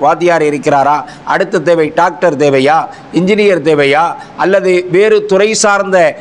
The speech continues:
நிபுணர்கள் தேவையா, பத்திரிகையாளர் தேவையா, ஊடகவியலாளர் தேவையா என்பது போன்று யோசித்து யோசித்து ஒவ்வொரு ஊரிலும் ஒவ்வொரு ஜமாத்திலும் ஜமாத்து பொறுப்புதாரிகள் உருவாக்க வேண்டும். இது காலத்தின் கட்டாயம்.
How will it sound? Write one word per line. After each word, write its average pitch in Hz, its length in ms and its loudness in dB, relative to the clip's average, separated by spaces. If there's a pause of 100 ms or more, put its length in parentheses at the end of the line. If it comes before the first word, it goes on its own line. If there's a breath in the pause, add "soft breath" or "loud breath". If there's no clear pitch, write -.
(160)
நிபுணர்கள் 196 600 0
தேவையா, 165 480 2
பத்திரிகையாளர் 185 800 0
தேவையா, 160 420 2
ஊடகவியலாளர் 196 720 0 (280 loud breath)
தேவையா 180 400 2
என்பது 180 320 -2
போன்று 202 720 2 (240 loud breath)
யோசித்து 220 1000 0
யோசித்து 214 920 2
ஒவ்வொரு 202 400 2
ஊரிலும் 208 520 0
ஒவ்வொரு 202 260 2
ஜமாத்திலும் 202 720 0 (320 loud breath)
ஜமாத்து 226 540 0
பொறுப்புதாரிகள் 208 640 0
உருவாக்க 226 580 0
வேண்டும். 202 280 0
இது 185 220 2
காலத்தின் 214 560 -2
கட்டாயம். 196 560 -2